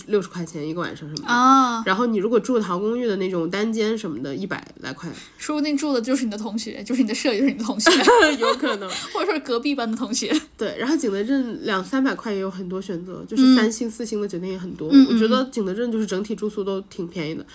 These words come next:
Speaker 2: 嗯。
Speaker 1: 然后，呃，有可能是因为它发展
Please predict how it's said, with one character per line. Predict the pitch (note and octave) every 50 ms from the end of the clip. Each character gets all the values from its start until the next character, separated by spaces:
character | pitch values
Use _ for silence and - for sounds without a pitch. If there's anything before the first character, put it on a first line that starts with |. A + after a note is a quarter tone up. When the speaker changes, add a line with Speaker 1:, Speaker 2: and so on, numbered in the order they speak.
| -
Speaker 2:
嗯。 | - A#3+ A#3 A3+
Speaker 1:
然 | A3 G#3+
后， | B3+ - G3+ G#3+ - - - - - -
呃， | - G#3 G3+
有 | G3 G3 G3+ G3 B3+
可 | D4 - D#4
能 | A#3+ F#3+ F#3+
是 | A3 C4
因 | C4
为 | C#4 C#4+ C#4
它 | C#4 C#4+
发 | C#4 - D4 C#4+ D4+ D4+
展 | C#4+ A3+ F3+ D#3+ D3